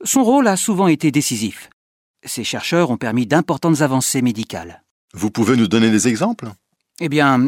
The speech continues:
Speaker 1: euh, par exemple, l'inserm a été un acteur important dans la découverte du virus du sida, ou encore dans les progrès de la radiothérapie contre le cancer. C'est également grâce à l'inserm que des médecins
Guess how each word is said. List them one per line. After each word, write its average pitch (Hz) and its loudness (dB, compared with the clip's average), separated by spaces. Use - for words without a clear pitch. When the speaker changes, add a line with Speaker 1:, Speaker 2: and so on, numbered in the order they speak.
Speaker 1:
euh, 147 -4
par 120 2
exemple, 117 -2
l'inserm 147 0
a 107 -2
été 123 -2
un 107 -2
acteur 113 -4
important 143 0
dans 120 0
la 95 -4
découverte 117 -6
du 98 -10
virus 113 -6
du 131 -4
sida, 143 2
ou 110 -6
encore 175 2
dans 123 -6
les 110 -6
progrès 131 0
de 120 0
la 104 -2
radiothérapie 131 -2
contre 113 -10
le 117 -8
cancer. 104 -6
C'est - 0
également 226 4
grâce 180 4
à 135 2
l'inserm 226 2
que 208 -2
des 147 2
médecins 185 2